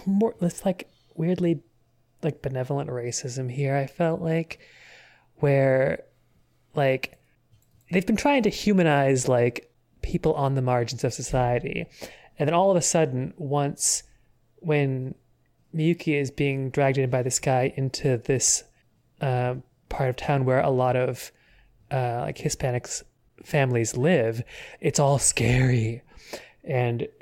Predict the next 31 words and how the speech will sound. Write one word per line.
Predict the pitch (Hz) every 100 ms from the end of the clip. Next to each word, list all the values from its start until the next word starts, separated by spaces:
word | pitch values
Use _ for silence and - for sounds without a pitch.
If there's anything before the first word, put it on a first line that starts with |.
| -
she, | - 175 190
when | 143 143
he | - 143
pulls | - - 165
her | -
into | 139 139
his | 117
house, | - 160
she's | -
like, | 160 151
"No, | 147 240 269
don't | 156 240 -
sell | - 160 180
me | 220
into | 220 175 165
slavery." | - - 156 151 165 226 214 139 151 156 165
And | 175 - - - - - - - -
then, | 247
of | 294
course, | - 330 262
it |
turns | 202 254 247 254
out | 240 240
that, | - -
that, | 190 202 180 - 214 - -
like, | 165 165 - - - _ _ _ _ -
uh, | 170 156 147 143 139 - - _ _
is | - 160
it, | - _ - - -
the, | 175 165 160
the | 151